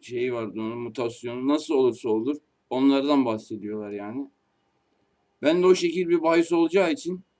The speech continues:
tamam mı? Yani öyle gitmez kardeşim. Aslı tanımıyorum ama aslı şudur. Diyor ki işte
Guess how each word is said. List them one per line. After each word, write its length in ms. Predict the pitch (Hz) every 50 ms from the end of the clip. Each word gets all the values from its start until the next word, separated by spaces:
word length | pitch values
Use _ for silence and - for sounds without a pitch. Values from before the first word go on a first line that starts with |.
| _ -
tamam 240 | - 147 156 160 147
mı? 300 | 143 143 156 156 143 - _ _ _ _ _ _ _ _ _ _ _ _ _ _ _ _ _ _ _ _ _ _ _ _ _ _ _ _ _ _ _ _ _ _ _ _ _ _ _ _ _ _ _ _ _ _ _ _ _ _ _ _ _ _ _ _ _ _ _ _ _ _ _ _ _ _ _ _ _ _ _ _ -
Yani 240 | - 120 127 135 -
öyle 320 | - 165 196 190 185 190
gitmez 460 | 180 170 185 - - 196 190 170 151
kardeşim. 560 | 151 143 135 127 110 110 110 - - 117 110 113 - _ _ _ _ _ _ _ _ -
Aslı 580 | 123 131 143 147 - - 175 185 180 - - - _ _ _ _ _ _
tanımıyorum 600 | - - 151 165 170 - 294 262 127 139 156 147
ama 380 | - 320 330 - 165 175 - - _ _ _ _ _ _ _ _ _ _ _ _ _ _ _ _ _ -
aslı 360 | 135 147 151 151 - 160 165
şudur. 420 | 165 175 170 143 143 156 151 - _ _ _ _ _ _ _ _ _ _ _ _ _ _ _ _ _ _ _ _ _ _ _ _ _ _ _ _ _ _ _ _ _ _ _ _ _ _ _ _ _ _ -
Diyor 240 | 135 165 185 175 156
ki 140 | - - 135
işte 460 | 135 - - - 156 151 147 117 -